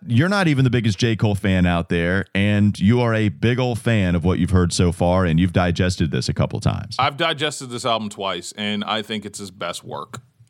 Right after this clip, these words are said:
Speaker 2: And I, like, I love this album. I love it. Uh, it, like, it starts off with the cam-, like, he, this was one of those where you could tell he, because normally he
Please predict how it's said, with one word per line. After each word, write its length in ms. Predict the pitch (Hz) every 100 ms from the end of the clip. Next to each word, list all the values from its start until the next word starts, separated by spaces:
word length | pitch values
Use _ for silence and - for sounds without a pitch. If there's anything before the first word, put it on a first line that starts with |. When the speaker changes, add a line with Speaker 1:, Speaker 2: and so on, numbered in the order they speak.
| _ -
Speaker 2:
And 320 | 120 113 104 104
I, 180 | 107 98 -
like, 340 | 127 117 - - 131
I 100 | 147
love 560 | 131 113 117 113 101
this 220 | 95 87 -
album. 420 | 82 78 - - - 123 _ _ -
I 140 | 127
love 340 | 165 202 269 202
it. 100 | - 220
Uh, 80 | 226
it, 100 | 226
like, 220 | 226 208 _ _ _ _ _ _ -
it 220 | 180 175
starts 440 | - 208 233 214
off 400 | 185 160 156 147 - - - - -
with 240 | 139 147
the 80 | 117
cam-, 460 | - - 196 196 160 170
like, 240 | 170 151
he, 640 | - - 247 269 254 240 165 156
this 440 | 147 151 196 302
was 140 | 233
one 200 | 165 170
of 120 | 156 127
those 280 | 123 110
where 100 | 107
you 120 | 117 117
could 160 | 123
tell 200 | 131 113
he, 380 | 104 107 104 101 - _ _ 131
because 380 | 131 - 120 101
normally 420 | 117 123 120 117
he 440 | 107 113 104 98